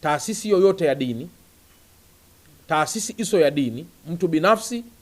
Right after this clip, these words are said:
shirika au kampuni, hakuna hata mmoja atakayeweza kuvuruga amani ambayo imekwisha jengwa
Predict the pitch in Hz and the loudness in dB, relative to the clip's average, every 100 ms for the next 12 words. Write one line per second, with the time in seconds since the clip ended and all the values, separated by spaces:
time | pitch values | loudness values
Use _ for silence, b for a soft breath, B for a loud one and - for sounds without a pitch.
0 | _ - 220 254 262 - 190 - 139 127 | _ -6 0 2 2 4 4 4 -4 -6
1 | 131 117 - _ _ _ _ _ _ _ | -10 -10 -16 _ _ _ _ _ _ _
2 | _ _ - 135 - 214 180 185 180 160 | _ _ -4 -4 0 2 2 2 0 -2
3 | 170 208 220 208 - 151 147 160 160 160 | 2 4 6 4 2 -4 -2 0 2 0
4 | 143 127 139 151 151 - 120 131 139 139 | -4 -4 -4 0 -2 -2 -6 -2 -2 -4
5 | 139 113 127 117 104 - 123 175 190 175 | -8 -4 -4 -4 -6 -10 2 4 4 2
6 | 170 | 0